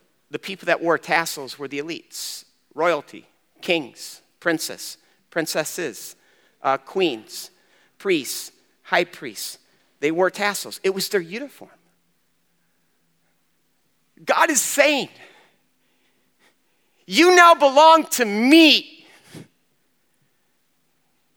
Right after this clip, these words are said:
You're all royalty for the simple fact that you are mine.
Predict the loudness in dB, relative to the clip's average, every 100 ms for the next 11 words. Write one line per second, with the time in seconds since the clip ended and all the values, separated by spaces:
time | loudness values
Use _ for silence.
0 | _ _ -14 -4 0 0 -4 -10 -12 -20
1 | -20 _ _ _ _ _ _ _ _ _
2 | _ _ _ _ _ _ _ _ _ -14
3 | -12 -8 -8 -8 -10 -6 -4 -4 -10 -18
4 | -18 -12 -10 -10 -16 -20 -20 -20 -20 _